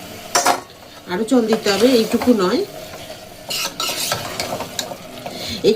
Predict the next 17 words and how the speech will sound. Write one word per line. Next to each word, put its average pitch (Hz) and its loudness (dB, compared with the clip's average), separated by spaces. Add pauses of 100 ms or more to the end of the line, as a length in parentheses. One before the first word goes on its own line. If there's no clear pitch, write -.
কষানোটার 262 6
ওপরেই 269 6
কিন্তু, 247 8 (120)
যেমন 233 6 (100)
মাংস 208 2 (340)
কষানোর 240 6
ওপরে 240 2
বেশ 233 -2
সুন্দর 214 -2
স্বাদ 196 -2 (100)
বাড়ে, 196 0 (460)
ঠিক 277 -2 (100)
এই 247 4
চানা 196 0
মশলাতেও 277 0
তাই 196 0 (100)
কিন্তু। 156 -4